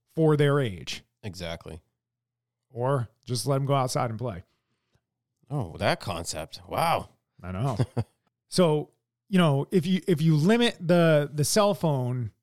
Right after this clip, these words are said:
Speaker 1: time, it won't affect them that, that greatly. You know, they'll still be able to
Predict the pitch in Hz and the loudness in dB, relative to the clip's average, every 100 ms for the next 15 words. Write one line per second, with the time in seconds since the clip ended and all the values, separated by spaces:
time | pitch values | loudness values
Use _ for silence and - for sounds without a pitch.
0 | - 170 135 127 120 113 - _ _ _ | -4 0 0 0 -2 -6 -10 _ _ _
1 | _ _ _ - 156 147 196 196 - 170 | _ _ _ -2 0 4 4 2 -2 -4
2 | 143 - 175 170 135 - - - _ _ | -4 -2 2 2 0 -6 -16 -16 _ _
3 | 127 151 139 139 139 - 156 113 143 143 | -2 0 2 2 2 0 -6 -4 -2 -2
4 | 123 143 147 101 90 107 131 123 120 135 | -2 -2 -2 -6 -10 -6 -2 0 0 -2
5 | - 175 156 143 147 143 135 147 135 127 | 0 0 2 2 2 2 0 0 2 2
6 | 123 | 0